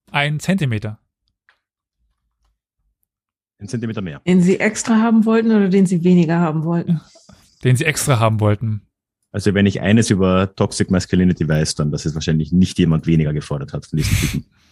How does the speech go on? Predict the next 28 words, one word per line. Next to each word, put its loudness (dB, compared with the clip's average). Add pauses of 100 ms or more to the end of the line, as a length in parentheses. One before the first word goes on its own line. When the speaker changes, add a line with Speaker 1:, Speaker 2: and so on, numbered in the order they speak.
(600)
Speaker 3:
<laughs> -2 (2250)
Speaker 2:
Ja, 4
dann 4
zweihundert 2
Punkte 0
für -2
alle. -6 (240)
Speaker 1:
Genau, 2
dann -2
haben 0
wir -6
einen -4
Punktestand -6
von -8
minus -6 (240)
hundert 2
bei -4 (480)
Jasmin, -2 (500)
bei 2
<laughs> 2
achthundert 2 (160)
bei 0
Günther 0 (440)
und -2
sechshundert -2
von -2
der -4
Elster. -6